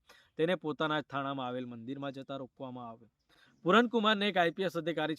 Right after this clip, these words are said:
છ-, હોવા છતાં રોકવામાં આવ્યા, કારણ કે તે એક દલિત અધિકારી હતા. આ દલિતપણું કે જે જન્મથી માંડીને મૃત્યુ પામ્યા સુધી વ્યક્તિનો પીછો નથી છોડવાનો.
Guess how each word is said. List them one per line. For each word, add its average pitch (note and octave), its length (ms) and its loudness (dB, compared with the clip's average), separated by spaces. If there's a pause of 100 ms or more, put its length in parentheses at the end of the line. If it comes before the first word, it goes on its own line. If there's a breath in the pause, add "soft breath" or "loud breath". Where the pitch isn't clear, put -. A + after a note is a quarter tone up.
છ-, D#3+ 40 -2
હોવા C#3+ 340 0
છતાં D3 320 -4
રોકવામાં E3 500 2
આવ્યા, C#3 260 -2
કારણ D3+ 360 -4
કે D3 140 -6
તે C3+ 140 -14
એક D3 200 -10
દલિત C#3+ 280 -6
અધિકારી C#3 380 -6
હતા. C3+ 220 -8 (360 soft breath)
આ F#3 140 8
દલિતપણું F#3 680 0
કે F3 140 0
જે E3 160 -2
જન્મથી D#3+ 460 -4
માંડીને C#3+ 340 -4
મૃત્યુ C3+ 380 -8
પામ્યા C3+ 300 -8
સુધી C3 320 -12
વ્યક્તિનો B2 460 -16
પીછો C3 380 -16
નથી D#3+ 340 -10
છોડવાનો. G2 380 -20